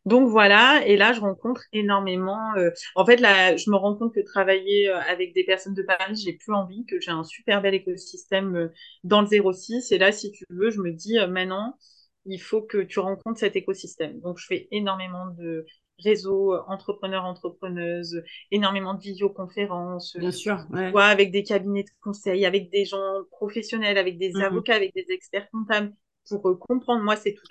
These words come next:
Speaker 1: un
Speaker 2: Tu rentres
Speaker 1: langage
Speaker 2: dans
Speaker 1: que
Speaker 2: un, dans un monde, euh, différent de ce que
Speaker 1: Oui.
Speaker 2: t'as connu avant, mais qui est hyper passionnant aussi. Du coup, tu te nourris de
Speaker 1: Oui.
Speaker 2: nouvelles choses. C'est génial.
Speaker 1: Oui, et qui me stimule énormément, parce que quand t'es dans une activité depuis autant de temps,
Speaker 2: Ouais, bien
Speaker 1: du
Speaker 2: sûr.
Speaker 1: coup, euh, voilà, t'as, en tout cas,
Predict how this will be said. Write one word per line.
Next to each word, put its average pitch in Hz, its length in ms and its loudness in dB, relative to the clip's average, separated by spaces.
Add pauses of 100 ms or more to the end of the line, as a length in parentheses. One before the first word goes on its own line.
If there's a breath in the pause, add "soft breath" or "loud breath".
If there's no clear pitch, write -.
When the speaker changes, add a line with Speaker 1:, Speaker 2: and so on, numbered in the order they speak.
Speaker 1:
un 190 80 -4 (100)
Speaker 2:
Tu 269 60 4
rentres 277 180 10
Speaker 1:
langage - 20 8
Speaker 2:
dans 254 100 10
Speaker 1:
que 240 80 8
Speaker 2:
un, 247 200 10
dans 233 360 8
un 240 120 8
monde, 254 340 6
euh, 202 640 4
différent 220 800 0
de 185 180 -6
ce 190 80 -4
que 208 80 2
Speaker 1:
Oui. - 0 -
Speaker 2:
t'as 196 180 -4
connu 190 260 0
avant, 247 360 6 (120)
mais 196 160 2
qui 208 120 2
est - 20 4
hyper 202 240 2
passionnant 226 380 0
aussi. - 180 -6
Du 180 140 -6
coup, 220 100 -8
tu 196 180 -8
te - 60 -2
nourris 202 240 4
de 180 40 0
Speaker 1:
Oui. 196 60 0 (140)
Speaker 2:
nouvelles 185 60 -8
choses. 262 300 -4 (200)
C'est 175 100 -6
génial. 214 380 -6 (680 soft breath)
Speaker 1:
Oui, 226 160 0
et 196 220 4
qui - 120 -8
me 180 40 -4
stimule 185 380 -6
énormément, 190 580 -2
parce 190 180 -4
que 180 60 -8
quand 175 200 -8
t'es 185 120 -4
dans 175 160 -6
une 175 160 -14
activité 175 440 -10
depuis - 300 -20
autant 185 320 -4
de 170 120 -14
temps, 170 180 -2
Speaker 2:
Ouais, 190 60 2
bien 175 140 4
Speaker 1:
du - 0 -
Speaker 2:
sûr. 247 280 -4
Speaker 1:
coup, 226 200 2
euh, 170 180 0 (120)
voilà, 220 340 4
t'as, 180 220 2 (440)
en 190 100 -2
tout - 160 -20
cas, 226 220 4